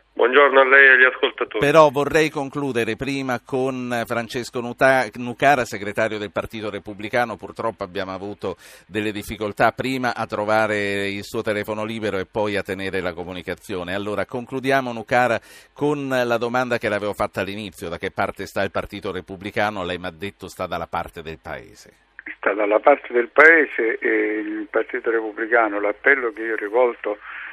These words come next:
Speaker 3: Eh, tramite i giornali, tramite una lettera che ho inviato a tutti, Berlusconi compreso, è inutile sbattersi la testa dicendo "vogliamo le dimissioni di Berlusconi", tanto mi pare che la maggioranza parlamentare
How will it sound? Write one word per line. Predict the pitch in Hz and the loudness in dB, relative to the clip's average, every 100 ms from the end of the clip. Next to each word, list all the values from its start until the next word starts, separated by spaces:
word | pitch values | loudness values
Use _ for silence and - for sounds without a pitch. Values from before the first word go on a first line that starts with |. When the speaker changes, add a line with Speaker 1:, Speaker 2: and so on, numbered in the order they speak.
| - | -10
Speaker 3:
Eh, | - 107 101 | -4 -2 -2
tramite | - 101 113 120 107 | 0 2 2 2 0
i | 107 101 101 | 0 0 -2
giornali, | 98 104 92 92 135 107 92 90 | -4 -6 -2 2 2 2 -4 -8
tramite | - 104 117 107 | -8 -6 -6 -8
una | 101 95 | -10 -8
lettera | 95 113 - 98 | -6 -6 -6 -8
che | 92 | -8
ho | |
inviato | 92 107 117 | -4 -2 -2
a | 85 | -6
tutti, | - 85 - - | -12 -12 -12 -8
Berlusconi | 101 95 - 123 104 | -6 -6 -8 -6 -6
compreso, | 98 95 107 95 - - - - - - | -8 -8 -6 -6 -8 -16 -16 -14 -16 -8
è | - | -2
inutile | 135 185 185 123 107 | 0 -2 -6 -6 -6
sbattersi | 101 131 135 - 117 120 | -2 0 0 -4 -12 -8
la | 113 110 | -6 -4
testa | 131 127 - 113 104 - | -2 -4 -2 -2 -2 -4
dicendo | 104 104 123 113 107 | -8 -2 -2 -2 -2
"vogliamo | 107 104 120 110 | 0 2 0 0
le | 104 | -8
dimissioni | 101 104 98 113 101 | -10 -14 -10 -8 -8
di | 101 | -4
Berlusconi", | 107 110 - 104 107 - | -4 -4 -8 -8 -8 -2
tanto | 127 101 - 104 - | -2 -2 -8 -12 -6
mi | 120 | 0
pare | 123 113 | 0 0
che | 104 | -2
la | 107 | -2
maggioranza | 110 104 110 104 104 | -2 0 -2 -2 -4
parlamentare | 107 104 104 104 123 104 90 | -4 -2 -4 -2 -2 -2 -4